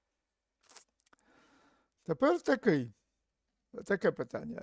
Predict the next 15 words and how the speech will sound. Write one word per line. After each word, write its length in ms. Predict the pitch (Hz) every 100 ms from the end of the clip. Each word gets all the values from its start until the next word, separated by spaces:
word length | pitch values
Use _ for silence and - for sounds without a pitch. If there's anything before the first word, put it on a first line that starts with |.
| -
Звідки 520 | 139 214 302 - 196
береться 500 | 165 190 226 - 165
опір 440 | - 190 165 151
металів? 600 | 139 135 - 123 131 131 - _ _ - - _
І, 100 | 143
відповідно, 760 | 170 190 202 196 277 226 226 196 _ _ _
чому, 420 | - 185 180 185
е, 200 | 165 160
як 280 | 156 240 240
він 160 | 208 165
залежить 520 | 151 175 185 185 170
від 160 | 160
температури? 760 | - 147 156 143 139 139 - - - _ _ _ - - _
Ну, 100 | 196
давайте 520 | 220 170 202 - 175